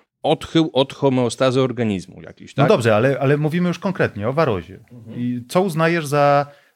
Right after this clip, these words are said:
Speaker 2: za to,
Speaker 1: To
Speaker 2: że
Speaker 1: nie do
Speaker 2: pojawiają
Speaker 1: mnie
Speaker 2: się
Speaker 1: pytanie.
Speaker 2: No właśnie, no
Speaker 1: To
Speaker 2: właśnie.
Speaker 1: nie do mnie pytanie, tylko do tych, co te kryteria ustalają. E, ale no,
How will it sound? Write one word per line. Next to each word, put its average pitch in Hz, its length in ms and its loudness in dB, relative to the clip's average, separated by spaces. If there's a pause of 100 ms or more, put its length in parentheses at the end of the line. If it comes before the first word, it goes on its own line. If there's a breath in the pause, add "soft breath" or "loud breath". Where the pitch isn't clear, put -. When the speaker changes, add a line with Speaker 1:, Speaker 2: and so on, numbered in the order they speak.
(120)
Speaker 2:
za 123 320 2
to, 160 300 -2
Speaker 1:
To 202 60 2
Speaker 2:
że 120 140 2
Speaker 1:
nie 123 100 4
do 170 40 6
Speaker 2:
pojawiają 170 380 6
Speaker 1:
mnie 180 40 -4
Speaker 2:
się 165 80 4
Speaker 1:
pytanie. 110 500 2
Speaker 2:
No 139 240 0
właśnie, 151 380 0
no 110 100 -6
Speaker 1:
To 165 80 0
Speaker 2:
właśnie. 131 200 2
Speaker 1:
nie 117 60 -2
do 135 80 4
mnie 139 140 2
pytanie, 131 380 -2
tylko 131 240 -4
do 117 160 -2
tych, 131 240 -6
co 123 320 0
te 120 140 -6
kryteria 135 460 0
ustalają. 107 560 2
E, 110 300 0
ale 135 240 2
no, 165 200 -2